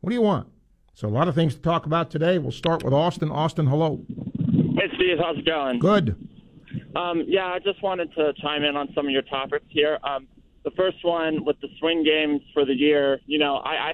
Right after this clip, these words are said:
Speaker 2: think it kinda starts immediately. You know, I think the Utah game and the Tennessee game could have potential to really kind of, you know, change our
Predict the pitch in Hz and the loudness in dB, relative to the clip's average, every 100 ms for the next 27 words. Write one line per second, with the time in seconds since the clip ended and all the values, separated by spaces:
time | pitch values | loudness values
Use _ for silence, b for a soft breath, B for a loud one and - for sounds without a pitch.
0 | - 196 - 139 175 160 135 - 151 147 | -4 -4 -2 -4 -6 -8 -8 -4 -2 -2
1 | - 127 139 143 123 95 110 117 131 131 | -4 -6 -2 0 2 2 -2 -4 -4 -4
2 | 139 156 143 - _ - _ - 143 147 | -2 -2 -4 -6 _ -20 _ -4 2 4
3 | 165 - 151 147 139 139 139 135 135 131 | 4 2 -2 0 2 2 2 0 2 0
4 | - 147 135 - 156 135 135 135 - 127 | 0 -2 -2 2 2 2 2 0 -2 -2
5 | 139 139 135 - 143 135 135 - 123 131 | -2 -4 -6 -4 -6 -2 -2 -2 0 0
6 | 139 127 127 - _ _ _ - 147 135 | 2 0 0 -6 _ _ _ -8 -6 -2
7 | 131 120 - - _ _ 139 127 117 _ | -2 -2 -8 -20 _ _ -2 -2 -2 _
8 | - 147 139 131 | -4 -2 0 0